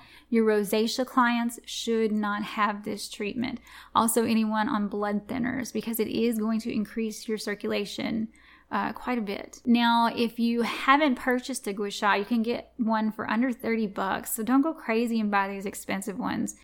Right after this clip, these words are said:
You just need something with a sturdy flat edge that's easy to hold, to work with. Now, if you're into crystals and you're into energy healing, you probably wanna look into something a little bit more expensive,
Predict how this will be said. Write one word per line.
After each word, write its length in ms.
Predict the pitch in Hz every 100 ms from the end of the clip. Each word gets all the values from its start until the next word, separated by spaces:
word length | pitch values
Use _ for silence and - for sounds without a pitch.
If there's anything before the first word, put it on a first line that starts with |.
| -
You 200 | 220 247
just 180 | 262
need 160 | 285 269
something 260 | 269 247 233
with 120 | 214
a 40 |
sturdy 300 | 208 226 226
flat 280 | 220 208 196
edge 500 | 202 - - - - _ _ _ 320
that's 280 | 226 220
easy 240 | 240 214 240
to 80 | 220
hold, 560 | 196 214 202 196 214 - _ -
to 120 | 226
work 280 | 202 196 220
with. 240 | - - -
Now, 160 | 247
if 100 | 247
you're 140 | 254 302
into 160 | 294
crystals 680 | 277 233 233 - 233 226 220
and 80 | 220
you're 120 | 214
into 180 | 208 202
energy 420 | 214 214 214 220
healing, 960 | 214 226 214 202 202 202 196 202 214 - _ _
you 220 | 247 220
probably 540 | 233 240 233 233 240 233
wanna 320 | 226 220 220 214
look 340 | 240 220 220
into 160 | 233 208
something 320 | 208 208 208
a 40 | 208
little 160 | 196
bit 80 | 214
more 140 | 233
expensive, 920 | 233 - 220 214 208 226 214 214 214